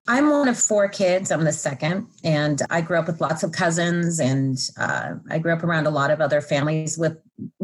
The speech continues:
know, large families with a lot of kids. So I was always really comfortable around babies and kids. And it just felt normal to me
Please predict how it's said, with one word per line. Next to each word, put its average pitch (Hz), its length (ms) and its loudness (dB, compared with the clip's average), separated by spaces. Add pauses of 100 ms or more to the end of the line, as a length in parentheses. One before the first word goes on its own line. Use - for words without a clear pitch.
(160)
know, 147 80 2
large 151 300 0
families 151 340 -2
with 139 140 -4
a 147 60 2
lot 147 160 2
of 147 100 0
kids. 170 400 0
So 165 220 2
I 160 140 0
was 185 120 0
always 247 220 2
really 220 200 2
comfortable 220 580 0
around 208 260 0
babies 196 360 -2
and 202 160 -4
kids. 202 360 2 (120)
And 170 380 0 (580)
it 196 160 0
just 208 220 -2
felt 180 220 2
normal 190 420 2
to 233 140 0
me 226 400 2